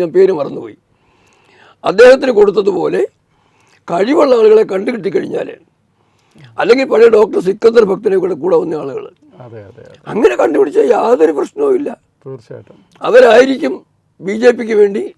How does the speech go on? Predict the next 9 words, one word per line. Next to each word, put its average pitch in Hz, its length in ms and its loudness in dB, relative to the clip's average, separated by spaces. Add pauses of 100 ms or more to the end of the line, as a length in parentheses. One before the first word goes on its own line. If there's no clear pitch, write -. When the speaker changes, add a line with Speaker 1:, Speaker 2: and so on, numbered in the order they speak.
(540)
Speaker 1:
മുന്നിലുണ്ടാവുക, 202 600 -2
അല്ലാതെ 196 260 -4
അവിടെ 226 240 -4
വേറൊരു 233 380 -4
കാര്യം 170 240 -2
ഉണ്ടാവില്ല, 147 320 -8
അത് 349 100 -10
പ്രതീക്ഷിക്കുകയും 175 540 -8
വേണ്ട. - 160 -18